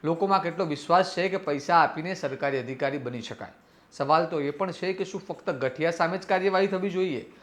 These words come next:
કરોડો રૂપિયા આપનાર વ્યક્તિ શું ભ્રષ્ટાચારનો ભાગીદાર નથી? શું આવા લોકોને પણ જવાબદાર ઠેરવવા ન જોઈએ? જો તંત્ર માત્ર ઠગને પકડે અને લોભિયાને છોડી દે, તો આવા કિસ્સાઓ ફરી ફરી બનતા રહેશે. ગુજરાતી કહેવત છે ને કે લોભિયા હોય ત્યાં ધુતારા ભૂખ્યા ના મરે.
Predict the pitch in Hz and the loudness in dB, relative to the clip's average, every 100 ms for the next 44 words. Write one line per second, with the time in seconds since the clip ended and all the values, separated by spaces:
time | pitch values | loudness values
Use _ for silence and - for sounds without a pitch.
0 | - _ 196 226 254 233 233 247 220 214 | -20 _ 2 6 6 4 6 10 12 10
1 | 233 208 185 190 233 214 175 165 - 190 | 6 6 4 4 0 -4 -2 -2 0 4
2 | 196 196 202 147 156 170 175 147 147 226 | 4 4 6 4 4 2 2 0 -4 -6
3 | 233 - - - 262 269 254 220 214 254 | -8 -18 -10 6 10 12 12 10 10 8
4 | 254 254 190 185 190 208 208 180 185 190 | 8 6 6 6 6 4 4 2 4 4
5 | 202 214 214 208 214 - - - - 190 | 4 2 0 0 -4 -12 -20 -18 0 2
6 | - 180 175 214 226 175 165 175 180 151 | 4 2 4 6 8 8 6 2 0 0
7 | 143 165 180 143 156 165 151 135 139 127 | 0 -2 -2 -4 -2 2 2 2 -2 -6
8 | 113 127 139 135 131 143 156 117 113 143 | -4 -4 -4 -6 -6 -4 -2 -4 -6 -10
9 | - - - 147 165 - - 202 185 165 | -18 -6 2 4 2 -2 0 4 4 4
10 | - 151 156 135 139 165 160 143 123 110 | 0 -2 0 -2 -2 -2 -2 0 -2 -2
11 | 98 - - _ _ - 165 220 226 202 | -8 -16 -20 _ _ -4 4 6 6 4
12 | 190 208 214 269 247 180 170 160 170 185 | 4 4 4 6 6 4 2 0 2 2
13 | 160 185 180 143 131 151 147 120 120 135 | 4 2 0 -4 -2 0 0 -2 -4 -2
14 | 147 131 110 | 0 -2 -4